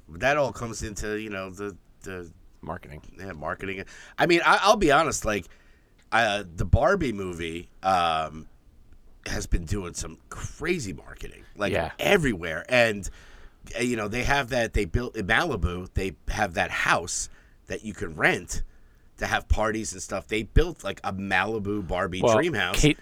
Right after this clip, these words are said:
Speaker 2: Kate and I are watching this show <clears throat> on, I think it's on Netflix.
Speaker 1: Mm-hmm.
Speaker 2: It's an H G T V show where they b-, get, like, all their famous people from the H G T V shows,
Speaker 1: Mm-hmm.
Speaker 2: and they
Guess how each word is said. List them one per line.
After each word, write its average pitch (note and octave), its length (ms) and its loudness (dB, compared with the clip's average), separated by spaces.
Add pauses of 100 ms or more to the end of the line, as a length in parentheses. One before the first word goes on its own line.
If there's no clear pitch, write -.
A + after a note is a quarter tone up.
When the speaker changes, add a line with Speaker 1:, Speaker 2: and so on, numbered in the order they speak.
(100)
Speaker 2:
Kate C#3+ 200 4
and C3+ 80 2
I A#2+ 80 8
are A#2+ 100 10
watching A2 440 4
this G2+ 120 0
show B2+ 460 4 (300)
<clears throat> - 280 -8
on, A2+ 720 4
I G2+ 80 2
think F3 160 0
it's - 100 0
on A2+ 180 4
Netflix. G2 640 2
Speaker 1:
Mm-hmm. F2 280 -8 (120)
Speaker 2:
It's - 240 0 (140)
an A2 160 0
H A2+ 260 -2
G B2+ 220 -2
T C3 220 -2
V C3 180 -2
show F2+ 500 4 (260)
where G2+ 280 2
they G#2 140 4
b-, G2 200 -4
get, - 300 -2
like, G#2 160 -2
all A2 140 8
their G#2+ 140 2
famous A2 320 -2
people A2+ 340 -4
from G#2+ 140 -6
the G2+ 120 -4
H - 220 -4
G A2 140 -8
T G#2+ 220 -8
V A2 260 -8
shows, D3+ 600 -8
Speaker 1:
Mm-hmm. F2+ 340 -6 (220)
Speaker 2:
and A2+ 220 0
they G#2+ 140 2